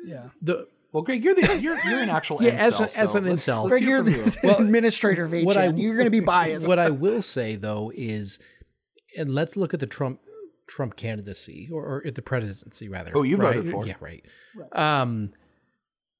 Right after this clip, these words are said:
Speaker 1: Three
Speaker 2: he
Speaker 1: times. I don't know how you
Speaker 2: emboldened
Speaker 1: did it, but
Speaker 2: how many people to come out of their shells and act like complete pieces of shit.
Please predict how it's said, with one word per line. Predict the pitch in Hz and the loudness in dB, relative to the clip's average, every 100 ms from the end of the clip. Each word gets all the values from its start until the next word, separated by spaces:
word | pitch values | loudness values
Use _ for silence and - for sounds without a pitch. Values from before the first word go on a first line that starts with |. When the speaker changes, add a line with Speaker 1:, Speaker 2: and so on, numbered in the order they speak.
| _ - - | _ -8 2
Speaker 1:
Three | 208 | 4
Speaker 2:
he | 240 | 4
Speaker 1:
times. | 190 160 127 | 4 2 4
I | 151 | 6
don't | 170 | 6
know | |
how | 170 | 6
you | - | 4
Speaker 2:
emboldened | - - | 2 0
Speaker 1:
did | 127 - | -6 -8
it, | |
but | - | -6
Speaker 2:
how | 139 160 | -2 -2
many | 151 139 | -2 -4
people | 123 131 131 104 98 | -4 -6 -6 -8 -12
to | - 120 | -10 -10
come | - 120 120 | -8 -10 -8
out | 120 117 | -8 -8
of | 110 - | -10 -10
their | 113 101 107 | -8 -8 -10
shells | - - 120 101 95 95 - - | -10 -6 -6 -6 -6 -8 -12 -10
and | 120 110 | -10 -8
act | 113 110 110 - | -8 -8 -8 -12
like | 113 104 | -16 -14
complete | - 104 - - 107 101 | -12 -12 -14 -14 -12 -12
pieces | - 107 - 92 - | -14 -12 -12 -14 -12
of | |
shit. | - - 98 80 | -10 -10 -10 -16